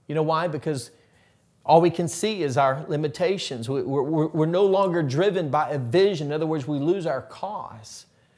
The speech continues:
But we gotta realize that, listen, God is with us and He's for us and He wants to use us and He has a plan, He has a purpose.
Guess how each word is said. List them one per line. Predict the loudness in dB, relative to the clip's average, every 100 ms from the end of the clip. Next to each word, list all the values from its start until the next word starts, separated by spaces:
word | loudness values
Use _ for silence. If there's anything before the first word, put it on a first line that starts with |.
| _ _ _ _ _ _
But | -6 -4
we |
gotta | 2 4 4
realize | 4 4 4 4 0 -4
that, | -8 -4
listen, | -4 -2 -6 -8 -6
God | -2 0 0
is | -2 -2
with | -4 -2
us | -6 -4
and | -8
He's | -8 -10
for | -4 0 0
us | -2 -6
and | -10
He | -10
wants | -10 -10
to | -8
use | -4 -2 -2 -2 -6
us | -8 -10
and | -10
He |
has | -8
a | -10
plan, | -8 -6 -6 -8
He | -10
has | -12
a | -14
purpose. | -16 -8 -4 -4 -4 -6 -6 -16 -20